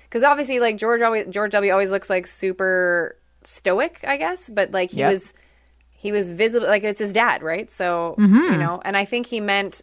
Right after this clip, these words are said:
Speaker 1: I, not I think, he meant clearly so much, the grandpa, to so many, like, you know, his granddaughters loved him to pieces, like, it just sounded like he was a cool dude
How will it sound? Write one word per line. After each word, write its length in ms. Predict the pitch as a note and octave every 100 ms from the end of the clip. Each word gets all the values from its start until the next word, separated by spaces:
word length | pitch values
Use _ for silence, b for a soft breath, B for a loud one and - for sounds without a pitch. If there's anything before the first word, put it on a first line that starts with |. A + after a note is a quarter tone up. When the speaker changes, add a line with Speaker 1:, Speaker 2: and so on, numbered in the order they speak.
| -
Speaker 1:
I, 100 | F#3+
not 200 | F#3 A3+
I 80 | F3
think, 360 | - F#3+ D#3+ - -
he 240 | - G3+
meant 320 | F#3+ G#3+ -
clearly 360 | - G#3 G3 F3+
so 160 | F3+
much, 280 | F3+ F3 -
the 80 | D#3+
grandpa, 420 | E3 E3+ E3+ D#3
to 300 | D3+ E3+ D3
so 220 | - F3+
many, 180 | E3+ D#3+
like, 200 | E3 D#3+
you 100 | F#3+
know, 100 | F3
his 140 | E3+ E3
granddaughters 560 | F3+ F3+ F3 F3 F3
loved 180 | F3 E3+
him 120 | E3+
to 60 | E3
pieces, 580 | F#3+ F#3+ F#3+ F3+ F3+ F3
like, 340 | D#3+ D3 - _ _ _ _ _ _ _
it 80 | G3+
just 140 | F3+ F3
sounded 180 | F#3+ F3+
like 160 | E3+
he 80 | F#3
was 100 | E3+
a 60 | D#3
cool 260 | - F3
dude 360 | D#3+ F3 D#3+